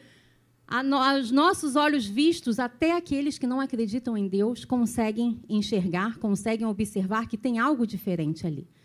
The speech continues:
Como que esse tumor desapareceu? Como que o mar se abriu? Como que Lázaro ressuscitou? Alguma coisa tem aí. E eles conseguem até perceber que é milagre. Podem até falar, "É um milagre, não foi Deus que fez, mas eu creio que é um milagre." Porque eu já escutei isso.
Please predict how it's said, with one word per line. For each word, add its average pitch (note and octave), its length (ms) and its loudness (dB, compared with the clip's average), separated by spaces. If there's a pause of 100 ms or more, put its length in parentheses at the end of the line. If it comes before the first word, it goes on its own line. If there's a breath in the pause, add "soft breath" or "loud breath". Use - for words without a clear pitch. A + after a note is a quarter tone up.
(240 soft breath)
Como F4+ 280 6
que D4 100 0
esse - 160 -2
tumor G#3+ 280 4
desapareceu? F#3+ 720 0 (260 loud breath)
Como F4+ 260 8
que - 120 0
o B3+ 40 2
mar A3 220 0
se - 140 -4
abriu? G3+ 360 2 (120)
Como F#4 260 4
que - 100 -2
Lázaro B3 440 2
ressuscitou? G#3 840 0
Alguma F#3+ 520 0
coisa E4+ 340 2
tem E4+ 220 2
aí. F3+ 260 -2 (580 soft breath)
E F3+ 120 -2
eles D#4 180 0
conseguem E4 480 2
até D#4+ 180 0
perceber F#4 420 0
que F4+ 100 -4
é F4+ 80 2
milagre. B3 480 0
Podem D4 300 0
até E4 220 0
falar, E4 280 -2
"É G#3+ 80 0
um A#3 60 2
milagre, B3+ 600 0 (320 soft breath)
não B3 160 2
foi C4+ 180 6
Deus B3+ 240 4
que A#3+ 100 -4
fez, B3 240 0
mas E4+ 180 2
eu C4+ 80 -2
creio B3+ 260 -2
que D4+ 100 -6
é E4+ 40 0
um E4 60 0
milagre." D#3+ 540 -2
Porque A#3 320 -4
eu G#3+ 120 6
já C#4 100 2
escutei F4+ 460 0
isso. G#3 240 -4